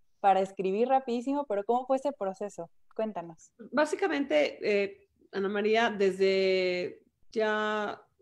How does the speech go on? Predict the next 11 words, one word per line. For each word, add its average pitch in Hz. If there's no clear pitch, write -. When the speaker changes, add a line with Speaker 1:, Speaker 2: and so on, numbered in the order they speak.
Speaker 2:
cuatro 220
temporadas 196
de 196
Shark 190
Tank, 185
he -
tenido 208
una 208
interacción 190
muy 202
fuerte 196